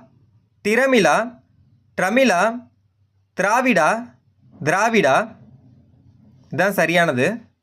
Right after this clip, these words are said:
எந்த நூற்றாண்டு தொடக்கம் வரை இந்திய மொழிகள் அனைத்திற்கும் வடமொழிதான் மூலம் எனவும் அதிலிருந்துதான் மற்ற மொழிகள் தோன்றி வளர்ந்தன எனவும்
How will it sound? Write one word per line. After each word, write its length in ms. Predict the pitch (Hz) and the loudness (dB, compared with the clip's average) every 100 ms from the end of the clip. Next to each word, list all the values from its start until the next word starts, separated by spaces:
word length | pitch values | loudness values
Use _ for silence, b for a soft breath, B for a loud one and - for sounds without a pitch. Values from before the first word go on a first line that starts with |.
| _ _ _ _ _ _ _ _ _ _ _ _ _ _ _ _ _ _ _ _ _ _ _ _ _ _ - | _ _ _ _ _ _ _ _ _ _ _ _ _ _ _ _ _ _ _ _ _ _ _ _ _ _ -4
எந்த 260 | 175 285 320 | -2 0 0
நூற்றாண்டு 440 | 294 269 269 269 262 | 2 2 2 0 2
தொடக்கம் 380 | 220 233 240 | 0 0 0
வரை 240 | 190 143 139 214 - _ - | 2 2 0 -4 -12 _ -4
இந்திய 300 | 208 277 302 | -2 2 2
மொழிகள் 340 | 269 240 240 226 | 4 2 2 2
அனைத்திற்கும் 640 | 226 240 233 175 131 151 226 - _ | 0 0 0 0 0 -2 -4 -14 _
வடமொழிதான் 680 | 147 226 294 294 277 247 262 | -4 0 2 2 2 0 0
மூலம் 380 | 190 233 247 196 | 2 2 2 2
எனவும் 340 | 156 123 147 220 - b b b | 0 0 -4 -6 -14 b b b
அதிலிருந்துதான் 760 | - 220 294 294 254 240 226 247 | -6 0 2 2 2 2 2 2
மற்ற 320 | 233 185 269 | 0 0 0
மொழிகள் 360 | 262 240 240 254 | 0 2 0 0
தோன்றி 340 | 233 262 254 | 2 2 2
வளர்ந்தன 480 | 202 180 240 233 233 | 2 2 2 2 2
எனவும் 380 | 180 147 131 | 2 0 -2